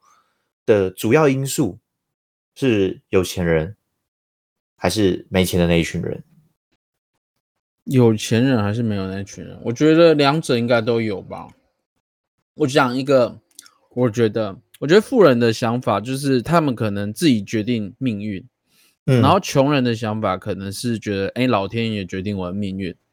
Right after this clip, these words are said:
Speaker 2: 然后富人他们的行动，可能是他们想要就去行动，但是穷人可能就是想要他们不去行动。然后他们对，对于人生来说，他们是，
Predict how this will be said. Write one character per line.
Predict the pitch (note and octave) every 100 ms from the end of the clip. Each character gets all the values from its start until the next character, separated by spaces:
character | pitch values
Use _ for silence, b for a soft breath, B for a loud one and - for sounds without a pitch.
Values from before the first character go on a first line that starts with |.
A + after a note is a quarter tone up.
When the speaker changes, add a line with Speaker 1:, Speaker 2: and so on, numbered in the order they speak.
| _ _ _ _ _ _
Speaker 2:
然 | A#2+ A#2+
后 | D#3+ D3 B2+ -
富 | G#3 E3
人 | A2+ G2+
他 | G#2+ C#3+
们 | C3 A2+ G2+
的 | G2+
行 | F#2+ - - G2 G#2
动， | B2 G#2 - _ _ _ _ _ _ _ -
可 | B2+
能 | B2+
是 | D3+ C3+
他 | D3 D3
们 | B2
想 | - G#2 A2+
要 | A#2+
就 | A#2
去 | A2
行 | G#2+ - - C#3+
动， | - - _ _ _ _ _ _ -
但 | F3+
是 | D#3 F3 D3
穷 | - A#2+
人 | A#2+
可 | A2
能 | G#2
就 |
是 | A2+ A#2+
想 | - F#2+ F#2+
要 | A#2 G#2
他 | G#2+
们 | G#2
不 | G2 F#2+
去 | A2
行 | G#2 - F#2 F2+
动。 | - F#2+ C3 _ b b b _ _ _ _ _ _ - - -
然 | C3 C#3
后 | F3 D#3+ D3 - b b b b -
他 | A3
们 | C3+ E3
对， | G3 C#3+
对 | - G#3+ D3
于 | B2
人 | A#2+ A#2
生 | A#2+ B2+ B2
来 | A2+ G2 G2+
说， | - A2
他 | G#2+ C3
们 | A#2
是， | B2+ A#2 G2+